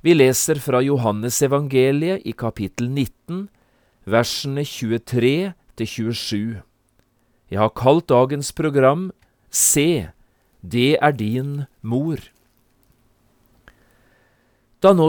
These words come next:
soldatene hadde korsfestet Jesus, tok de hans klær og delte dem i fire deler, en til hver soldat. De tok også kjortelen, men kjortelen var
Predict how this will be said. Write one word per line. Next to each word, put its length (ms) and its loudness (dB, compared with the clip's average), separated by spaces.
soldatene 720 2
hadde 240 2
korsfestet 880 -4
Jesus, 720 -4
tok 320 -4
de 160 -2
hans 220 -2
klær 480 2
og 320 -2
delte 560 0
dem 160 0
i 80 -2
fire 480 -4
deler, 460 0
en 320 4
til 240 -2
hver 240 2
soldat. 800 -6
De 80 -4
tok 300 0
også 180 0
kjortelen, 800 -2
men 80 -2
kjortelen 720 -4
var 160 4